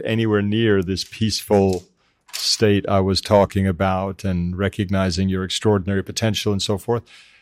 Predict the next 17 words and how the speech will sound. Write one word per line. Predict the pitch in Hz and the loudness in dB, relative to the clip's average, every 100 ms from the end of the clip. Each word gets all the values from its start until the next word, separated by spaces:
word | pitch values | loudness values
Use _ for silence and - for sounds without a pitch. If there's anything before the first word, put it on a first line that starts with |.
| _ _ _ _ _ | _ _ _ _ _
then | 98 110 110 | -2 0 2
that | 110 | 2
just | 101 107 - | 2 -2 0
means | 107 101 | 0 2
that | 104 95 | 0 0
you | 101 98 | 2 4
are | 98 | 4
in | 95 90 | 2 0
very | 85 98 98 | 0 2 0
good | 87 98 90 | -4 -10 -12
company. | - 98 90 87 85 _ _ _ _ _ _ _ _ _ - _ _ _ _ _ _ 135 _ | -10 -10 -8 -14 -14 _ _ _ _ _ _ _ _ _ -20 _ _ _ _ _ _ -20 _
'Cause | - 123 120 | -14 -10 -8
that's | 139 - | -8 -6
where | 139 | -4
we | 143 | 0
all | 139 165 | 2 2
start, | - 90 82 - | 2 0 -2 -6